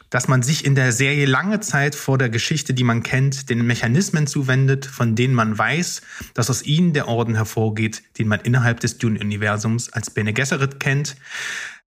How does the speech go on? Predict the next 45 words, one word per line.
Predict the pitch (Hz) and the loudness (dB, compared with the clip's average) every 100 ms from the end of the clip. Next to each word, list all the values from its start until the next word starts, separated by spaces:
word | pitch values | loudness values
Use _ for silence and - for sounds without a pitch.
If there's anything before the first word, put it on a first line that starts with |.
| _ _ _ - | _ _ _ -6
Der | 143 | -2
Cast | 156 190 190 | 2 2 0
wächst | 156 - | -2 0
immer | 135 123 | 2 4
mehr, | 143 151 | 4 2
spielt | - 139 135 | 2 -2 0
zehntausend | 147 165 147 135 123 | -2 0 2 2 2
Jahre | 120 127 127 | 2 2 0
vor | - 123 | 0 0
den | 120 | 2
Ereignissen | 104 113 123 117 | 2 0 -2 -4
von | - 117 113 110 | -4 0 2 2
Part | 113 107 - | 0 0 0
One, | 117 156 175 175 | 0 2 2 2
also | 123 147 | 0 0
kein | 101 127 123 | 0 -2 0
Paul | 127 117 | 0 0
Atreides. | 117 123 123 135 135 - - - - _ - | 0 -2 0 0 0 -4 -10 -18 -20 _ -10
Kein, | - 151 170 | -6 -4 -4
äh, | - 131 131 | 0 0 0
tut | 165 156 | -2 0
mir | |
leid, | 135 127 143 | 2 2 2
liebe | 139 139 135 135 | 2 2 2 0
Timothy | - 165 143 143 | 0 0 2 0
Chalamet-Fans, | 131 139 127 127 131 139 135 135 | 0 0 2 2 0 0 0 0
der | - | -2
ist | 120 | 0
nicht | 135 185 | 2 2
am | 147 | 0
Start. | 139 143 139 135 | -2 0 0 0
Dafür | 131 139 120 | 0 0 0
haben | 127 127 | 2 2
wir | 120 110 | 2 2
jetzt, | 113 - - | 0 -4 -2
äh, | 113 110 | 0 2
neben | 117 113 | 0 0
Emily | 113 113 110 | 0 0 0
Watson, | 120 123 - | -2 -2 -2
Travis | 113 113 110 - | -2 -2 -4 -4
Fimmel | 123 120 120 | 0 2 2
und | - 107 | 0 -4
Shirley | - 120 110 | -2 -2 0
Henderson | 120 135 135 127 | 0 0 0 -2
auch | - 120 - | -2 -4 -6